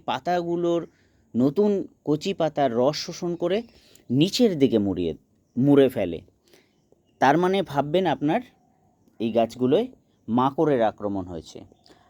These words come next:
আর যদি কিছু পাতা দেখেন ওপর দিকে মরে যাচ্ছে, আমি দেখানোর চেষ্টা করছি, আহ,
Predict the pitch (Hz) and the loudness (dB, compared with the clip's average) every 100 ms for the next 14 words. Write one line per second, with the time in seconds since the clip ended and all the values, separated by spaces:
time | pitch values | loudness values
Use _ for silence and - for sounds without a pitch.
0 | - 123 127 147 185 233 226 220 190 175 | -2 -2 2 2 2 -2 -2 -2 0 2
1 | 175 170 185 - - 196 226 226 160 147 | 2 0 0 -4 -2 -2 0 0 0 0
2 | 131 117 104 92 92 - - 92 - _ | 0 2 0 0 -2 -6 -14 -16 -18 _
3 | _ _ 127 123 127 170 160 156 160 - | _ _ -4 2 2 2 -4 -4 -6 -4
4 | 196 180 156 143 165 _ _ _ - _ | -4 -4 -6 -8 -10 _ _ _ -20 _
5 | _ 110 101 101 | _ -4 -2 0